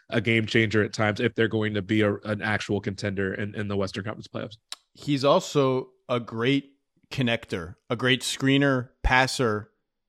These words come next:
Speaker 2: handoff guy, which is the skill that rang out even when all the other skills were, were kind of hiding because he, he wouldn't shoot. And so he couldn't be on the floor to really show off his defense and all that.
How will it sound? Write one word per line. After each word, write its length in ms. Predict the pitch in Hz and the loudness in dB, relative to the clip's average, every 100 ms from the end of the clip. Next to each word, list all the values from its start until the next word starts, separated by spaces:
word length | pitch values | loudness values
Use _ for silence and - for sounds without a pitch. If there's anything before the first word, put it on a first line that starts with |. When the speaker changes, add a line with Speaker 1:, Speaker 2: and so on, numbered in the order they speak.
| _ - | _ -2
Speaker 2:
handoff 480 | 135 120 117 110 - | 0 2 2 0 -2
guy, 380 | 107 101 98 87 _ _ _ _ | -4 -4 -6 -12 _ _ _ _
which 220 | 127 131 | -4 -2
is 180 | 151 120 | -2 -2
the 100 | 131 | -4
skill 400 | - - 160 160 | -2 4 4 6
that 180 | 143 113 | 6 4
rang 380 | 110 127 135 123 | 4 4 6 4
out 340 | 117 110 107 _ | 2 0 -2 _
even 280 | 143 135 135 | -4 0 2
when 160 | 120 113 | 2 2
all 160 | 120 | 2
the 140 | 117 113 | 2 0
other 180 | 113 | 0
skills 480 | 120 - 123 117 110 | -2 -2 0 0 -2
were, 320 | 110 107 101 98 - | -6 -8 -8 -12 -10
were 320 | 120 107 98 - | -6 -6 -6 -2
kind 180 | 123 | -2
of 80 | 110 | -2
hiding 480 | - 113 120 110 107 | 0 0 2 0 -4
because 300 | 98 110 101 | -6 -6 -6
he, 120 | 107 98 | -6 -6
he 100 | 107 | -6
wouldn't 260 | 107 107 101 | -4 -4 -4
shoot. 360 | - 117 107 - | -2 0 -2 -6
And 160 | 104 | -6
so 120 | - | -6
he 60 | 110 | -6
couldn't 200 | 98 110 | -4 -4
be 80 | 107 | -4
on 100 | 107 | -4
the 80 | 101 | -4
floor 240 | - 113 | -2 -2
to 80 | 104 | -2
really 200 | 104 104 | -6 -8
show 220 | - 110 | -4 -2
off 140 | 104 | -2
his 120 | 107 101 | -4 -6
defense 420 | 117 101 107 98 | -4 -4 -6 -8
and 80 | 104 | -10
all 120 | 104 | -8
that. 280 | 107 101 | -6 -8